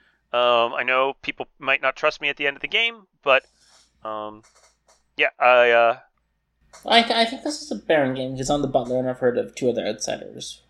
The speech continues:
Speaker 2: Um,
Speaker 1: Oh, okay.
Speaker 2: including one who's librarian confirmed, so.
Speaker 1: Ooh, a librarian confirmed outsider. That's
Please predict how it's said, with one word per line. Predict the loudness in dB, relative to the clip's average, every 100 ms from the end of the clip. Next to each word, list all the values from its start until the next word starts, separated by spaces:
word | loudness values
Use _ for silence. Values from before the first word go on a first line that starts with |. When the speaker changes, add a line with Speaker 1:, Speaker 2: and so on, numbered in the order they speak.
| -10
Speaker 2:
Um, | -6 -6 -8 -12 _ 4
Speaker 1:
Oh, | 4
okay. | 4 0 0 -6
Speaker 2:
including | -4 4 4 6
one | 4
who's | 4 -2 2
librarian | 0 0 -6 -6 -8 -14
confirmed, | -18 -18 -18 -20 -16
so. | -12 -12 -14 -18 -18 0
Speaker 1:
Ooh, | 4
a |
librarian | 6 6 4 2 2
confirmed | -2 -4 0 2
outsider. | 2 2 -2 0
That's | -2